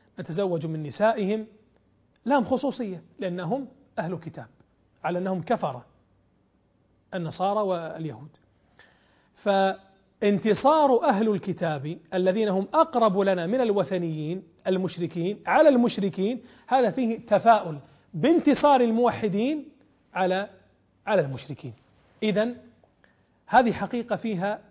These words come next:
وإن كانت يعني الإشارة فيها شيء من البعد، لكن، آه، تصلح أن تكون دليلا للتفاؤل. يعني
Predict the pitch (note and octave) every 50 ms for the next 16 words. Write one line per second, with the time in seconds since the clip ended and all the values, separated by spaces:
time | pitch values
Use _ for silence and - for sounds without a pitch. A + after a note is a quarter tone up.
0 | - - G3+ G#3 G3+ E3 A3 A3+ G#3+ G3 F3+ D#3+ - E3+ D3 D#3+ D#3+ E3 G3+ -
1 | - G3+ F#3+ F3+ F3 D3 - F3+ D#3+ - A3 G3+ F3+ F3 E3+ D#3+ D3 D3+ A#3+ B3+
2 | B3 E3 - - - _ _ _ _ _ _ _ _ _ _ - F3+ G3+ G#3+ G3+
3 | - G#3+ A3 A3+ A3+ A3 - _ _ _ _ - G3 D3+ D#3+ D#3+ D#3 D#3 D#3 -
4 | _ _ - F#3 F#3 - - A#3 A3 F3+ E3 G#3+ G3+ G3 E3+ - F3+ D#3+ - G#3
5 | G3 F3+ E3+ D3 E3 D#3+ F#3 G3 G3 F#3 F#3+ G3 G3 F#3+ - - _ _ _ _
6 | - F3+ E3 F3+ F#3 F#3 F#3 F3+ - - - G#3+ F3 - - E3+ - - F#3 E3+
7 | - C3+ A#2+ A#2 - _ _ _ _ _ _ _ _ _ _ - F3 D#3 C#3 C#3+
8 | D#3 D#3+ D#3+